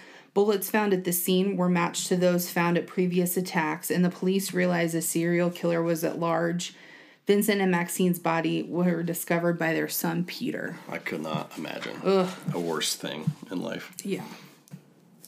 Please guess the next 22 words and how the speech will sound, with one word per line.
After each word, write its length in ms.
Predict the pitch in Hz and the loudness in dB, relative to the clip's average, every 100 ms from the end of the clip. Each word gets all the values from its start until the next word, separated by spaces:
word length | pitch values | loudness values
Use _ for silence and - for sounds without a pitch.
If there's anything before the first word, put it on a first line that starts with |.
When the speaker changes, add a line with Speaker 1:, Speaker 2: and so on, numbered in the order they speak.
| - - - - - - - - - | -20 -20 -20 -20 -20 -20 -20 -16 0
Speaker 1:
Ramirez 500 | 208 226 254 240 226 | 4 6 6 4 2
later 300 | 196 190 185 | 2 4 2
said, 580 | 185 175 170 165 180 185 - - - - _ _ 190 | 2 4 4 0 -4 -8 -18 -20 -20 -20 _ _ -2
in 120 | 175 | 0
a 60 | 170 | 0
quote, 480 | - 165 165 - - - - | 0 2 2 -2 -8 -20 -6
"One 240 | 190 220 247 | 0 4 4
time 280 | 220 208 | 2 2
I 80 | 190 | 0
told 240 | 180 185 180 | 2 2 2
this 220 | 185 185 | 2 0
lady 300 | 165 165 165 | 0 2 0
to 80 | 156 | 0
give 180 | 165 | 0
me 120 | 170 170 | 2 2
all 120 | 165 | 2
her 100 | 165 | 0
money, 360 | 160 147 143 143 | 0 0 -2 -2
and 140 | 175 | -2
she 180 | 175 175 | -2 -2
said 360 | 175 160 147 131 | 0 -2 -2 -4
no. 420 | 131 - - | -6 -8 -10